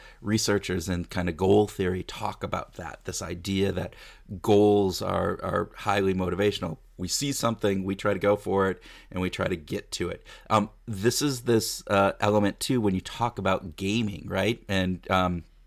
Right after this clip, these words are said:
I use this idea of, of kind of challenges and various different things. If I play a video game and I get, s-, you know, I, I I, it's hard for me at the beginning, right? But then I get better at it, I improve,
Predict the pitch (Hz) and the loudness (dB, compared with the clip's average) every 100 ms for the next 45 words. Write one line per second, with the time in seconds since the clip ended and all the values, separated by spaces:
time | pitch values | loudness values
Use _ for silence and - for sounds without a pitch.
0 | - - 101 98 95 - 104 104 95 95 | -16 -4 -2 0 -2 -2 -2 -2 0 0
1 | 95 92 90 - - - 98 - 101 98 | 0 0 -4 -10 -20 -10 -8 -2 0 0
2 | 87 - - 98 107 107 98 98 92 92 | -2 -4 -2 0 2 0 0 0 0 -2
3 | 90 92 87 90 87 87 - 127 92 90 | -2 -2 -4 -6 -8 -8 -6 -4 -4 -6
4 | - - - - - _ - - - - | -12 -16 -20 -20 -20 _ -20 -20 -20 -16
5 | - 113 131 147 147 117 95 104 117 104 | -4 0 2 2 0 2 2 2 2 2
6 | 95 95 90 92 - - - - 98 98 | 0 -2 -4 -8 -16 -20 -18 -4 -2 0
7 | 101 98 - - - - 101 92 92 92 | -2 -4 -6 -8 -8 -4 0 0 2 0
8 | 92 - 90 87 - - - 92 - 98 | 0 0 -2 -2 -10 -14 -8 -8 -6 -8
9 | - 110 104 113 110 110 107 101 - 87 | -2 4 6 4 2 -2 0 -2 -6 -6
10 | 92 127 123 113 104 113 110 98 107 104 | 0 0 2 0 0 0 -2 -6 -4 -2
11 | 95 85 92 - - 117 110 107 104 104 | -2 -2 -8 -10 -8 -4 -2 0 2 2
12 | 95 92 92 - 131 123 113 | 0 -4 -6 -2 2 4 2